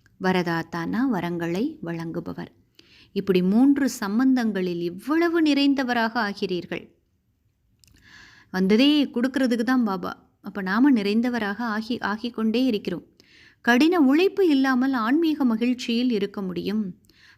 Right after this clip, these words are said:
தந்தையை வள்ளல் ரூபத்தில் நினைவு செய்வீர்களானால் ஆன்மீக அதிகாரி என்ற நஷா இருக்கும். அவர் வள்ளலாக இருக்கிறார். அவர் வந்ததே நமக்கு கொடுப்பதற்காகத்தான். இந்த அதிகார ரூபத்துல தந்தையை நினைவு செய்யுங்கள்.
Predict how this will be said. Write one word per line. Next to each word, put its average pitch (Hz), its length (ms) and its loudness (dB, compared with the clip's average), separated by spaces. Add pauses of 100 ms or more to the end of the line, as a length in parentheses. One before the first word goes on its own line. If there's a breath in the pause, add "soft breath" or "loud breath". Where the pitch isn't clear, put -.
(100)
தந்தையை 214 640 2
வள்ளல் 233 560 2
ரூபத்தில் 220 480 -2
நினைவு 202 440 -4
செய்வீர்களானால் 180 880 -4
ஆன்மீக 190 560 -4
அதிகாரி 240 600 0
என்ற 214 440 -4 (540 loud breath)
நஷா 185 360 0
இருக்கும். 180 920 -4 (200)
அவர் 214 260 -2
வள்ளலாக 208 580 0
இருக்கிறார். 190 640 -4 (800 soft breath)
அவர் 214 500 0
வந்ததே 190 500 0
நமக்கு 196 380 0
கொடுப்பதற்காகத்தான். 185 1080 -6 (100)
இந்த 339 400 2
அதிகார 277 560 0
ரூபத்துல 220 500 -2
தந்தையை 226 420 -4
நினைவு 202 380 -2
செய்யுங்கள். 185 640 -4